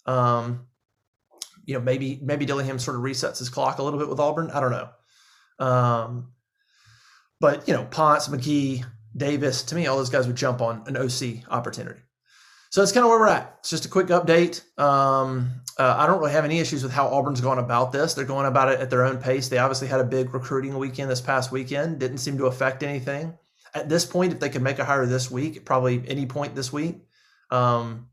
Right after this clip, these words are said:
before early signing period, you know, might be nice. But you're not, you know, Holden Geriner, he's solid, so you're not trying to shore up him. You're recruiting, you know, some running backs,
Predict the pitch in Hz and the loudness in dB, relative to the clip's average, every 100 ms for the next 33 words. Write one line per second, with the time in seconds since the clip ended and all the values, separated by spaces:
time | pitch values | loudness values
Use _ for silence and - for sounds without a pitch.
0 | _ _ _ _ 139 123 - - 151 151 | _ _ _ _ -6 -6 -8 -6 0 2
1 | 143 143 143 127 139 139 147 123 151 156 | 4 2 0 0 0 0 -2 -4 -4 -4
2 | 147 175 175 165 165 165 165 160 185 - | -4 -2 0 2 0 0 0 0 -2 -8
3 | - _ _ _ _ _ 139 127 156 139 | -12 _ _ _ _ _ -4 -2 0 2
4 | 147 185 139 123 151 156 143 139 156 160 | 4 4 0 2 0 0 0 0 2 0
5 | 156 - 135 131 147 147 156 123 123 131 | -2 -6 -14 -8 -4 0 2 4 4 0
6 | 143 135 147 151 127 123 151 139 135 131 | -2 -2 0 0 -2 0 2 2 2 0
7 | 117 139 - _ _ _ _ - 147 139 | -2 -4 -10 _ _ _ _ -4 -2 -2
8 | 123 175 165 147 151 190 131 123 135 143 | 0 0 2 0 -2 0 0 -2 0 0
9 | 156 127 120 - - | 2 2 2 -2 -8